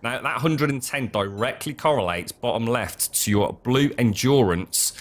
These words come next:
and your red health. So, as you can see, I've actually got two hundred and fifty. When you start this game, you will have a hundred.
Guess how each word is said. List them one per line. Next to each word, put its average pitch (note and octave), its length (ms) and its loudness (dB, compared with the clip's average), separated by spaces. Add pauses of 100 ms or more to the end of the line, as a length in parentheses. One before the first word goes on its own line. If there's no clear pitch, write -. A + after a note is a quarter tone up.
(240)
and G#2 160 2
your G2 260 2
red G#2 220 -2
health. - 600 -6 (600)
So, C3+ 140 -2 (140)
as E3+ 160 -2
you F3 80 -2
can C#3 100 -4
see, B2 120 -6
I've E3+ 180 0
actually B2+ 240 -4
got A2+ 140 0
two B2+ 200 2
hundred G2 260 0
and F2 100 -8
fifty. B2 440 -4
When B2 220 2
you F3 100 -4
start D3 360 0
this A#2+ 100 -4
game, E2+ 240 -4
you G#2 100 0
will G#2 120 -2
have G2 160 -4
a D#2+ 100 -2
hundred. E2+ 600 -2